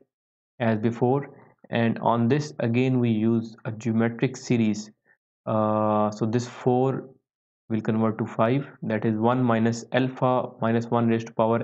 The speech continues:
n plus one. So n was four over here, so it will become five, and similarly in the denominator we simply have one raised to, one minus alpha raised to power minus one. So we got the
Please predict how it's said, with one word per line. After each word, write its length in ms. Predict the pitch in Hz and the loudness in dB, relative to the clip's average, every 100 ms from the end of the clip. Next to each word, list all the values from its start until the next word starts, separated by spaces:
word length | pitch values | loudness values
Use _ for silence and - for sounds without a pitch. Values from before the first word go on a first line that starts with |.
| - | 0
n 220 | 117 113 | 0 0
plus 260 | 113 104 | -4 -4
one. 300 | 113 110 113 - _ _ _ _ - | -4 -6 -6 -12 _ _ _ _ -16
So 100 | - - | -4 0
n 180 | 120 | 2
was 180 | 120 113 | 4 2
four 380 | - - 131 151 | -2 -2 0 2
over 180 | 143 131 | 2 2
here, 240 | 127 127 | 2 0
so 160 | 127 120 | 0 -4
it 100 | 110 | 0
will 140 | 110 | 0
become 360 | 107 110 110 107 | 0 0 -2 -4
five, 520 | - 117 120 123 120 | -2 0 2 0 -2
and 440 | - 107 104 104 - | -6 -6 -6 -8 -10
similarly 420 | - 123 117 113 | -6 -2 0 0
in 80 | 107 | 0
the 80 | 110 | -2
denominator 540 | 107 110 113 107 - | 0 0 0 0 -2
we 200 | 107 104 | -2 -2
simply 340 | 101 104 104 104 | -2 -6 -2 -2
have 200 | 101 101 | 0 0
one 220 | 104 107 | 0 0
raised 220 | 104 104 | 0 -2
to, 60 | 110 - | -8 -8
one 260 | 110 110 117 | -2 2 2
minus 420 | 104 104 107 - - | 2 0 -2 -8 -4
alpha 260 | 113 113 107 | -4 0 0
raised 160 | 101 | 0
to 60 | - | -2
power 160 | 101 | -2
minus 340 | 98 95 101 - | -2 -4 -6 -2
one. 160 | 98 92 - _ _ _ _ _ _ | -2 -2 -10 _ _ _ _ _ _
So 160 | 143 147 | 0 0
we 240 | - 135 | 2 2
got 480 | 147 139 147 147 - - 120 | 4 2 2 -2 -8 -4 2
the 220 | 127 131 | 2 2